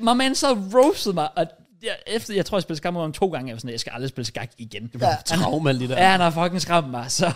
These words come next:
Speaker 1: <laughs> han er grunden til, at jeg aldrig blevet bedre til skak.
Speaker 3: Ja.
Speaker 1: Og det, den, den, den,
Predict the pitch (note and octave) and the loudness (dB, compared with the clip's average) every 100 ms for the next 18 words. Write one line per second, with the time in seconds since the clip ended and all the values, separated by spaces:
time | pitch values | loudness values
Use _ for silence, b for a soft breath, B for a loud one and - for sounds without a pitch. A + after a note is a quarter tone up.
0 | - - A#3+ A3+ G3 G#3+ G3+ A3+ G#3 F3+ | -6 -4 0 2 4 2 2 0 0 0
1 | E3 D#3 D#3 D#3 A3 G3+ E3+ C#3 A#2+ B2 | -2 0 0 0 -2 -2 -4 -8 -8 -10
2 | - - C3 A2+ C3 C#3+ D3 E3+ D#3 E3 | -10 -6 -4 -4 -4 -4 -2 -2 0 -2
3 | D#3+ D#3+ D3+ E3+ | 0 -2 -2 -2